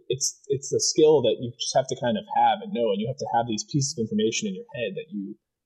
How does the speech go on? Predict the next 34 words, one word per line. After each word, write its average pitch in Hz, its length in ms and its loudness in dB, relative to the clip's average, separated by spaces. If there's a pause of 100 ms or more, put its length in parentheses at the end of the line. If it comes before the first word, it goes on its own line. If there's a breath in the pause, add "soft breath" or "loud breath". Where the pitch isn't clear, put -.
see - 240 4
how 131 120 4
they 151 120 4
fit - 180 -2
together 104 460 2
and, 95 200 -2
and 110 80 -14
relate. 104 480 0 (560)
And, 107 320 2
um, 101 400 0
that 147 80 6
was 180 160 6
something 135 320 2
that, 110 160 4
that's 165 160 4
been 202 160 4
the, 143 160 4
actually 131 320 0
probably 135 160 4
the 110 80 2
most 120 320 2
fun 107 240 0
thing 107 240 0
about 87 320 -2
going 107 240 -2
through 107 160 -6
it - 80 -6
all - 240 -4
is, - 240 -10
is - 160 -8
figuring 139 320 4
out 117 160 0
that 104 80 0
I 101 80 2